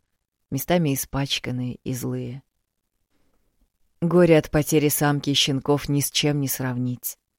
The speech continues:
Они горевали бы о любой, но погибла самка Альфы, его пара, его дети.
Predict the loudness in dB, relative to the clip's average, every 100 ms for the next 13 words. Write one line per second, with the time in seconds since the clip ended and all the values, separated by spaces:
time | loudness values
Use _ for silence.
0 | _ _ _ -4 0 2 4 4 4 4
1 | 2 2 2 2 0 0 0 -2 _ _
2 | _ _ -4 -2 0 0 2 2 0 0
3 | -2 -2 -4 -8 -4 -2 -4 -8 -16 _
4 | _ _ _ _ -4 0 0 -2 -6 -6
5 | -6 -10 _ _ _ _ _ _ _ -2
6 | 0 0 -2 -2 -4 -4 -12 -14